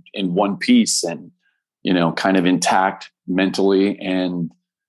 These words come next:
uh, physically. So, you know, there was a bit of a surprise to that. So about,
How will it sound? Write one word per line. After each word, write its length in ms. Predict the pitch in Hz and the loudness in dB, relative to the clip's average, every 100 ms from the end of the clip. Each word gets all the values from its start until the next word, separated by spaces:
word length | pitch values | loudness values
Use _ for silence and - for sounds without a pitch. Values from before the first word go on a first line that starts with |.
| _ _ - | _ _ -6
uh, 260 | - 82 80 - | -2 -2 -2 0
physically. 600 | 98 113 - - 87 87 | 2 2 -2 -6 -8 -6
So, 480 | - 104 92 87 - - | -4 -2 -2 -4 -12 -10
you 60 | 92 | -8
know, 100 | 87 | -2
there 120 | 107 | 0
was 160 | 92 95 | 0 -2
a 40 | |
bit 160 | 98 92 | -2 -4
of 80 | 92 | -4
a 80 | |
surprise 460 | 90 - - 98 87 | -6 -8 -6 -4 -2
to 100 | 107 | -2
that. 280 | 98 92 - | -2 -4 -2
So 240 | 143 113 - - - _ _ _ - | -2 -2 -8 -18 -20 _ _ _ -8
about, 520 | - 131 139 165 | -2 0 0 -2